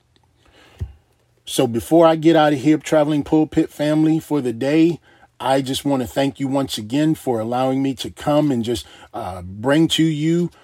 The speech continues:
a quick message of the Lord that you might be able to, uh, take with you throughout the week, that, that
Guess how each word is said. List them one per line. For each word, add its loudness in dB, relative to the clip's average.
a -6
quick 2
message 0
of 0
the -6
Lord 4
that -4
you -2
might 0
be -4
able 0
to, 0
uh, -8
take 2
with 2
you 2
throughout -2
the -6
week, 0
that, -2
that -4